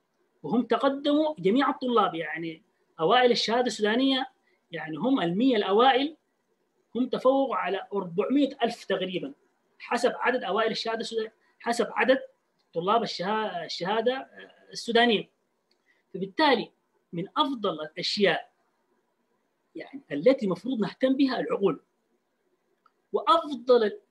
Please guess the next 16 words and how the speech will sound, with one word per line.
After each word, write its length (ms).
الاستثمارات 1500
على 260
الإطلاق 600
هي، 200
هو 120
الاستثمار 1120
في 120
العقول. 400
يعني 260
ليس، 320
السودان 300
لا 100
ينهض 400
بالزراعة 720
ولا 320
ينهض 400